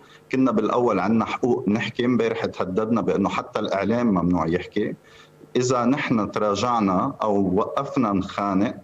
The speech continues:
ما بيبقى لنا شيء. فكرمال هيك منه خيار، هو واجب صار علينا إنه كلياتنا نتحرك لنقدر ندافع عن ما تبقى لدينا.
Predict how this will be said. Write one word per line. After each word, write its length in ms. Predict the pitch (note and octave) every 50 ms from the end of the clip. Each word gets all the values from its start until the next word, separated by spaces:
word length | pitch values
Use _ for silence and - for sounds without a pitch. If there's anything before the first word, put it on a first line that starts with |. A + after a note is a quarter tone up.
| - - - - -
ما 240 | - G#2 A#2+ C3+ D3+
بيبقى 480 | - A#2+ A2 G#2+ F#2+ - - - A2 A2+
لنا 260 | A#2 A2+ A2+ A#2 A#2
شيء. 340 | A2+ - - - G2+ - - - - _ _ _ - - - - - - - -
فكرمال 560 | - G2+ F#2 F#2+ A2+ G#2+ A2 A#2 B2+ C3+ C3+
هيك 300 | B2+ C#3+ C#3 C#3 - -
منه 340 | G#2 A2+ C3 C#3+ C#3+ C3+ B2+
خيار، 600 | - - - F#2+ G2+ G2 F#2 F#2 G2 A#2 - - - - - A#2+
هو 240 | A#2+ A#2 A#2 A2+ A2+ C3 - -
واجب 460 | - G2 G#2 G#2 G#2 F#2 F#2+ F#2 F2+ -
صار 260 | - F#2 F2 F2 F2
علينا 500 | D#2 E2 F2+ F2+ F#2 F#2 F2+ F#2 - - - - - - -
إنه 120 | - G2+
كلياتنا 500 | G2+ - B2+ B2+ A#2 A2+ A#2+ A2+ G#2+ G2
نتحرك 540 | F#2+ G2 G2 - - G#2+ G#2 G#2+ G#2+ G#2 -
لنقدر 420 | G2 F#2 G#2 A2 - G#2 G#2 F#2+ -
ندافع 560 | F#2 F#2 F#2 G#2+ A#2 - - A2+ A#2+ C3+ C3+ - - - - -
عن 160 | - - G2+ -
ما 240 | G#2 A2+ B2 B2+
تبقى 540 | B2 A#2+ G#2+ F#2+ F#2 G2+ G#2+ - - - F2+
لدينا. 420 | D#2+ D2+ C#2+ - - - - -